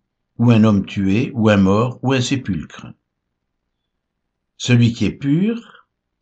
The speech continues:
fera l'aspersion sur celui qui est impur, le troisième jour et le septième jour, et il le purifiera le septième jour.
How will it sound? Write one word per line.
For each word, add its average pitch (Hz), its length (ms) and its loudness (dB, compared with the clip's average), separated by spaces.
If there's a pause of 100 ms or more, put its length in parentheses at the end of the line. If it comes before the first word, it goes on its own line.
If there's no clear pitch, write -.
(100)
fera 104 320 -2
l'aspersion 160 760 -2
sur 113 180 -6
celui 110 260 0
qui 98 120 -8
est 90 120 -6
impur, 95 720 -8 (580)
le 98 200 -4
troisième 156 500 0
jour 160 320 0
et 110 40 -2
le 92 100 -4
septième 131 420 -2
jour, - 540 -10 (760)
et 120 380 2
il 123 200 6
le 113 180 2
purifiera 180 680 -2
le 165 100 -2
septième 135 420 -4
jour. - 500 -10